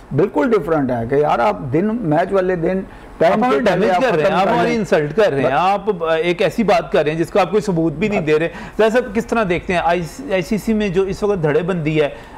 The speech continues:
Speaker 2: रमीज राजा साहब ठीक है, अ, उसमें उनके personal राब्ते भी हैं,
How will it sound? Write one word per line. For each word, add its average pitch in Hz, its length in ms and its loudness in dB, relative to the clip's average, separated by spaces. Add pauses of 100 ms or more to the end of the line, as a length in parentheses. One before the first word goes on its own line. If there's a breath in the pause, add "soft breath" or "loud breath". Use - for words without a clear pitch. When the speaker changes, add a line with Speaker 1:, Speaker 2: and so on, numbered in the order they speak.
(120)
Speaker 2:
रमीज 170 460 0
राजा 165 200 2
साहब 190 260 -2
ठीक 202 260 0
है, 143 160 2
अ, 139 480 -2
उसमें 165 380 -4
उनके 160 240 -2
personal 165 360 -2
राब्ते 151 360 0
भी 151 140 -2
हैं, 131 140 -4